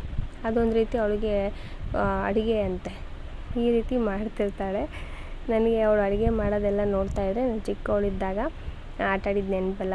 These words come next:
ಬರುತ್ತೆ. ಮಣ್ಣು ಅಂದರೆ, ಆ, ಮಳೆಗಾಲದಲ್ಲಿ ಕೆಸರು ಆಗಿರುತ್ತಲ್ವ,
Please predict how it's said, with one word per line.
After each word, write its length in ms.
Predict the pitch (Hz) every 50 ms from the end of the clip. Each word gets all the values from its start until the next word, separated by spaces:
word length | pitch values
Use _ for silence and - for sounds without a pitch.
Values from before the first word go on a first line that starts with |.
| 185
ಬರುತ್ತೆ. 640 | 185 180 180 175 175 - 202 214 247 262 - - - - - - - - - - - - - - - - - - - - - -
ಮಣ್ಣು 380 | 240 220 214 220 240 247 240 226
ಅಂದರೆ, 440 | - - - 214 208 208 214 208 220 - - - - - - - - - - -
ಆ, 160 | 214 202 196
ಮಳೆಗಾಲದಲ್ಲಿ 840 | 196 196 190 190 196 202 214 214 208 202 208 202 202 196 202 208 208
ಕೆಸರು 420 | - - 202 196 - - - 208
ಆಗಿರುತ್ತಲ್ವ, 600 | 202 196 190 190 185 185 - - 190 185 185 190